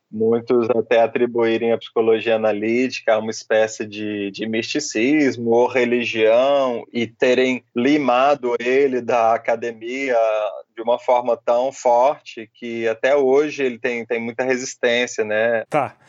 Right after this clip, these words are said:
Speaker 2: e por que afinal você começou escutando um episódio sobre super-heróis e acabou mergulhando em teorias controversas da psicologia? Calma que você já vai entender.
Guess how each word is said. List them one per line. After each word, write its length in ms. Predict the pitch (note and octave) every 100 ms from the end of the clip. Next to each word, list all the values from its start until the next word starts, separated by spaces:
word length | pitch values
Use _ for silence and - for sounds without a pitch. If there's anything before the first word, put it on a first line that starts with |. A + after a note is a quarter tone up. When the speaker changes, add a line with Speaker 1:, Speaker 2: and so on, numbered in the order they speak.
| - -
Speaker 2:
e 80 | D#3+
por 160 | F#3+
que 100 | -
afinal 460 | B3 - F#3 E3 F3
você 320 | D#3+ D#3 D#3+
começou 400 | D#3 D#3 D3 D3+
escutando 420 | D3 D#3 D#3 D3
um 80 | C#3+
episódio 480 | C#3 D3 C3 C3+ B2
sobre 300 | - B2+ A2
super-heróis 880 | - F3+ G#3+ F3+ C#3 B2 - - _ _ _ _ -
e 60 |
acabou 320 | E3 D#3+ D3+ F3+
mergulhando 420 | E3 C#3+ C#3+ E3
em 80 | D#3
teorias 500 | E3 D3+ D3 E3+ -
controversas 840 | E3+ E3 E3 A#2+ C3 C#3 - D3
da 140 | C#3 C#3
psicologia? 800 | - - D3+ D3 C3+ A2+ G2+ - _ _ _ _ _ _ -
Calma 400 | - C3 E3+ E3+
que 120 | -
você 400 | C#3+ C#3+ - D3+
já 240 | B2+ A2 D#3
vai 180 | F3+ F#3
entender. 440 | F#3 F#3 C#3